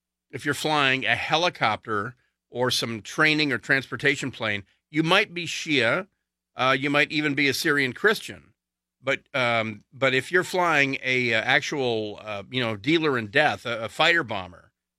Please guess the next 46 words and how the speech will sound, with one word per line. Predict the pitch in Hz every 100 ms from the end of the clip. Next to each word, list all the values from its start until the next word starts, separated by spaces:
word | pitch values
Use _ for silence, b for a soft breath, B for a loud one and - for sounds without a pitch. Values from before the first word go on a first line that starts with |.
| _ _ -
uh, | 107 107
a, | 113 113 110
uh, | 104
an | 113
S | 135 131
U | 147
seventeen | 123 135 120 113 156 151 139 127
or | 107 104 101
a, |
or | 104 104 110
a | 107 101
mig | 123 117 139 135 113
or |
something | 113 147
like | 120
that, | 107 131 107 _ _ -
y-, | 208
you're | 196 214
probably | 208 247 233 180 160
an | 127
Alawite, | 123 113 90 71 -
because | 143 143 123 110
there | 139 143
is | 143 139
just | - 170
no | 175 160
way | 131 123 120 120 - _
that, | 117 110 107 -
uh, | 110 107
Assad's | 123 - 139 139 123
father, | - 151 139 131 101 98 - _ _
who | 156
was | 139
also | 120 123 -
a | 156
fighter | 131 107 95
pilot, | 95 87 87 - _ _ _ _
uh, | 120 120
or | 123 123 123
Bashar | 127 123 127 123 113
Assad, | 104 160 143 101 104 117
who | 120
learned | 107 131 131
from | 160
his | 143
dad, | 107 95 92